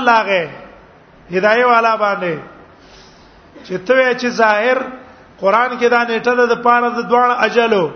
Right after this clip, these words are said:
نو بیا خو په کار دا دی چې تاسو د دې آیات باندې استدلال نیسئ. نو په دې آیات نه خو معلوم شوه چې په خېټه کې بچی هم دوه کاله پاتې کیږي.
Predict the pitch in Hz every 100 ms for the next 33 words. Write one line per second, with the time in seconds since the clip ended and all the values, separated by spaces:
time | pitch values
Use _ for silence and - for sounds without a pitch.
0 | - - - - - - - - - -
1 | - 165 170 226 202 262 220 233 233 226
2 | 240 233 226 208 - 233 226 226 220 220
3 | 233 202 214 233 233 226 214 196 214 180
4 | 220 220 220 180 202 165 135 - - -
5 | - - - - 151 170 185 220 202 185
6 | 208 220 214 202 196 190 190 214 220 196
7 | 190 170 - - - - - 170 160 170
8 | 220 220 190 196 185 185 226 214 220 220
9 | 208 196 196 190 190 170 180 165